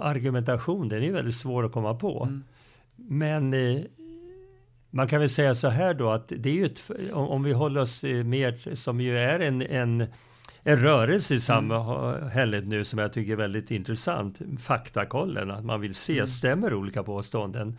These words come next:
Speaker 2: Mm.
Speaker 1: Så faktum är att om man tycker att Skolinspektionen är trubbig och dålig i den, eh, i friskolan och i de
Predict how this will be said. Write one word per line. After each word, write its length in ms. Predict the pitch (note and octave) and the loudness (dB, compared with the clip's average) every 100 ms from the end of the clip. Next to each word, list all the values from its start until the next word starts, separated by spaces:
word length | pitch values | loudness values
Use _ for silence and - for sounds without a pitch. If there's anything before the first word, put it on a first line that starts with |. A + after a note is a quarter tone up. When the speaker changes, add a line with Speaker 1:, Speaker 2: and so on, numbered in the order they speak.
| - | -6
Speaker 2:
Mm. 220 | C3+ C#3 A#2+ - - | -6 -6 -10 -20 -10
Speaker 1:
Så 340 | - D#3 B2 | -2 2 2
faktum 600 | A#2+ C#3+ A#2+ - G3 F3 | 2 2 0 0 0 2
är 180 | C3+ C#3 | 4 4
att 240 | B2 A#2+ | 2 0
om 200 | D4 D#3+ | -4 -2
man 180 | C3+ C3 | 0 -2
tycker 300 | B2 C#3+ C#3 | -2 -2 0
att 220 | C3 B2+ - | -2 -2 -8
Skolinspektionen 1120 | D3 - E3 B2 A2+ A2+ - C3+ E3 F3 E3 B2+ | -6 -2 -2 0 0 -2 -2 -2 0 -2 0 0
är 100 | A#2+ | -2
trubbig 680 | A#2+ C#3 C3+ B2 A#2 C3+ B2 | -2 -2 -2 -2 -4 0 2
och 180 | A#2 G#2+ | 0 0
dålig 480 | B2+ G#2+ A2+ B2+ B2 A#2 | -2 0 -2 0 0 -2
i 40 | |
den, 320 | G#2+ A2 G#2 A#2 | -2 -4 -4 -6
eh, 280 | C3 B2 B2+ A#2+ | -4 -6 -2 -2
i 120 | A2+ | -2
friskolan 760 | C3 A#2+ - - C#3+ B2 G2+ G2+ | -2 -2 -4 -4 -4 -2 -2 -2
och 260 | - D3+ - | -2 -2 -2
i 120 | C3 A2+ | -4 -2
de 340 | A2 G#2+ | -2 -2